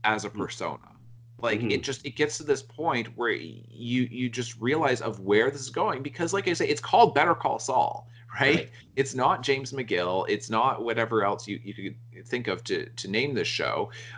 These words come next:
Speaker 1: Um, it's, it's obviously, uh, leading to, to something, and it is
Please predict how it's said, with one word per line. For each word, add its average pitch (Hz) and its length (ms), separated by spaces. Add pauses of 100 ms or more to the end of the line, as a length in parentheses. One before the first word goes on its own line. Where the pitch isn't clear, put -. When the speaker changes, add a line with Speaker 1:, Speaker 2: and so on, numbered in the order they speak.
(120)
Speaker 1:
Um, 87 260 (400)
it's, 135 240 (480)
it's 160 280
obviously, 147 880 (500)
uh, 104 40 (380)
leading 107 760 (480)
to, 117 360
to - 260
something, - 600
and 117 140
it 123 140
is 127 200